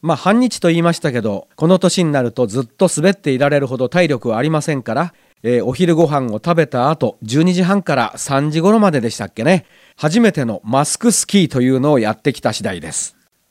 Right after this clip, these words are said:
で、筋肉痛が出たのは翌日ではなくて二日後でしたけどもね。やっぱり衰えは感じました。でも、やらないよりはやった方がいいでしょ？はい、今シーズンはもう一回行こうと思ってるんですけど、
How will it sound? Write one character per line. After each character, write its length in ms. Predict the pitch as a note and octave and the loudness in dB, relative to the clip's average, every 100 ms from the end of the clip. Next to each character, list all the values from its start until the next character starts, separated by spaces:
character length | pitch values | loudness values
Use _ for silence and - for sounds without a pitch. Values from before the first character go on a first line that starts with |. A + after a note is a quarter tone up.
| _ | _
で、 240 | D3+ G3+ - | -2 -2 0
筋 120 | G#3 | 2
肉 240 | A#3 A#3 - | 4 2 -2
痛 240 | - G3+ | 0 2
が 100 | F#3 | 4
出 140 | F3 E3+ | 2 0
た 100 | C#3+ | 0
の 140 | B2 | 0
は 120 | G#2+ | 0
翌 260 | B2+ C#3+ F#3 | 0 0 -2
日 200 | F#3 E3+ | -2 0
で 100 | D#3+ | 0
は 120 | C#3 | 0
な 160 | C#3+ C#3 | -2 -4
く 80 | - | -2
て 240 | F3+ - - | 0 0 -4
二 200 | - - | -10 -2
日 140 | F#3+ | 0
後 140 | F#3 | 2
で 100 | E3+ | 0
し 80 | D#3+ | -2
た 140 | - G2 | -4 -8
け 100 | F2+ | -8
ど 100 | F2 | -8
も 140 | G2 | -4
ね。 180 | F3 - _ _ - | -4 -4 _ _ -8
や 120 | A#2 | -6
っ 100 | A#2 - | -4 -2
ぱ 80 | D3 | -2
り 160 | A2+ - | -2 -8
衰 320 | B2+ D3+ D3+ | -2 2 2
え 60 | C#3 | 2
は 160 | B2+ - | 0 -2
感 200 | D3+ E3+ | 0 2
じ 80 | |
ま 120 | F3 E3+ | 2 0
し 80 | |
た。 180 | - - _ _ _ - - | -4 -14 _ _ _ -20 -2
で 100 | G#3+ | 2
も、 220 | G#3 - - | 2 0 0
や 120 | C#3 | 2
ら 100 | G3 | 2
な 120 | A3+ | 2
い 60 | A#3+ | 2
よ 100 | A3 | 4
り 80 | |
は 180 | D#3+ C3+ | 4 2
や 120 | B2+ | -2
っ 40 | - | -4
た 100 | D3 | 0
方 160 | D#3 | 2
が 160 | C#3 G#2+ | 2 0
い 80 | B2 | -2
い 20 | |
で 100 | A2+ | -4
し 80 | - | 0
ょ？ 240 | C#3 A3 - _ _ _ | 2 2 -2 _ _ _
は 120 | D3 | -4
い、 80 | A#2 | -2
今 220 | - D#3+ | 0 0
シ 180 | D#3 D#3 | 2 0
ー 40 | |
ズ 120 | A#2 A2+ | 0 -2
ン 80 | |
は 140 | F#2+ F#2 | -2 0
も 180 | C3+ G3 | 2 2
う 40 | |
一 120 | F#3+ | 2
回 280 | - F3+ F3 | -2 -2 -2
行 40 | D#3 | 0
こ 120 | E3+ | 0
う 60 | |
と 120 | E3 D3 | 2 0
思 140 | D3 | 0
っ 80 | C#3 | -2
て 120 | C3 | -2
る 120 | A2+ | -4
ん 60 | G2+ | -4
で 100 | G2 | -6
す 100 | - | -4
け 80 | A#2+ | 0
ど、 220 | E3+ | 0